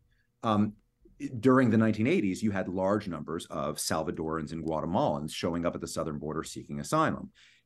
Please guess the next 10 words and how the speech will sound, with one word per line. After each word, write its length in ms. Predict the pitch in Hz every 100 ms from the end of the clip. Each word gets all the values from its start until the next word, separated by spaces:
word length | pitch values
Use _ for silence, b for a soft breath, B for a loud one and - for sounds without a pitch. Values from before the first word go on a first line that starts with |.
| _ -
The 440 | - 110 104 98 - _ _ _
U 240 | 110 143 139
S 120 | 127
government 380 | 147 175 135 104
at 80 |
that 220 | 104 101 -
time, 420 | 101 95 90 90
on 120 | 104 98
the 80 |
whole, 600 | 92 - 175 87 80 76